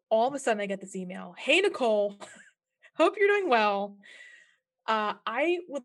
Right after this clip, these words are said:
love if you would write me a letter of, of recommendation for this hospital that I'm interviewing at. I spent the last year out in San Francisco at a technology startup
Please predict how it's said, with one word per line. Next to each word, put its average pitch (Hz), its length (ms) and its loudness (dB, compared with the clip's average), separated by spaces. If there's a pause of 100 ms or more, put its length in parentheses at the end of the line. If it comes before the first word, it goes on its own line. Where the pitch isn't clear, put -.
love 254 300 0
if 269 160 -4
you 226 260 -4
would 208 400 -4
write 202 140 -2
me 214 60 -6
a - 20 -6
letter 190 160 -4
of, 190 220 -8
of 196 240 -6
recommendation 196 540 -6
for 190 120 -8
this 190 120 -8
hospital 190 420 -8 (100)
that 185 80 -8
I'm 196 260 -6
interviewing 175 360 -12
at. 165 180 -12 (560)
I 208 400 -2
spent 302 380 -2
the 359 80 -4
last 247 400 -2
year 202 340 -4
out 220 220 -6
in 302 60 -18
San 226 260 -6
Francisco 196 640 -8
at 180 240 -6
a 175 80 -8
technology 214 480 -8
startup 185 500 -4